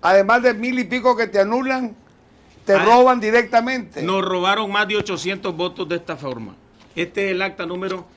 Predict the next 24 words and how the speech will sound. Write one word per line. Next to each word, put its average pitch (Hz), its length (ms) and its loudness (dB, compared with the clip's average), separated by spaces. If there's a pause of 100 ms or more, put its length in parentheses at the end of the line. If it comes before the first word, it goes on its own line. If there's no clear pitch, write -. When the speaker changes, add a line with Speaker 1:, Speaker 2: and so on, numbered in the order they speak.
(160)
Speaker 2:
cero 247 420 0
ciento 247 400 -4
cincuenta. 202 680 -8 (600)
Aquí 185 360 0
dice, 262 440 0 (600)
"P 262 240 2
L 247 180 -2
C 262 240 -2
ciento 233 420 -4
diecisiete 202 600 -2
votos, 226 400 -2 (560)
Frente 262 420 -2
Sandinista 247 760 -4
diecisiete 220 760 -2
votos". 202 540 -4 (420)
Cuando 180 340 -4
viene 262 300 0
el 269 60 -2
reporte 247 640 -2
del 196 140 -4
municipio 208 720 -4 (1120)
hacia 185 300 -4
el 202 80 -4
departamento, 240 880 -4